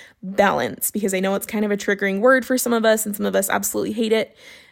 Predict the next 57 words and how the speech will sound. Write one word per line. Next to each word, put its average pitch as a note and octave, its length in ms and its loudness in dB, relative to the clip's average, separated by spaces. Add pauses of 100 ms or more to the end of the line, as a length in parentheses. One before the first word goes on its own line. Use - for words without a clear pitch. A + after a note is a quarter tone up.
(180)
And G#3 220 0
I - 80 4
used G#3+ 340 0
to A3 140 0
too. G3+ 460 2
I - 60 2
used G#3+ 180 -2
to - 60 -10
be G#3+ 80 0
in G#3 60 0
the G3+ 60 0
camp F#3+ 240 -2
where G3+ 80 -2
I G3 60 2
was F#3+ 80 -2
like, F#3+ 160 -2
"Don't G#3 140 0
ever A3 200 0
say G3+ 240 0
the G3 100 -2
B G3 160 -6
word G#3+ 240 0
around A#3 300 2
me B3+ 320 0 (100)
<laughs> - 120 -20
'cause A3+ 160 -2
it's G#3 120 -6
just A3+ 160 -4
not - 300 -2
possible." A3 480 0
But A3+ 220 2
I G#3 240 0 (400)
completely B3+ 640 2
rescind A3+ 640 2
all G#3+ 160 4
of G#3+ 80 -2
my G#3+ 120 0
statements F#3 520 -4
about - 220 -4
that. - 280 -2 (380)
<laughs> - 160 2 (400)
I A#3+ 60 4
do B3 180 2
think A3 180 -4
balance G3 300 0
is G3+ 180 -4
possible. F#3+ 360 -4
It F#3+ 80 -4
just G3+ 180 -6
looks A#3+ 200 -4
a G#3 40 -10
bit, G#3+ 160 -4
a G#3 40 -2
little G#3+ 180 -2
bit F#3 160 -4
different F#3+ 400 -4
than - 260 -4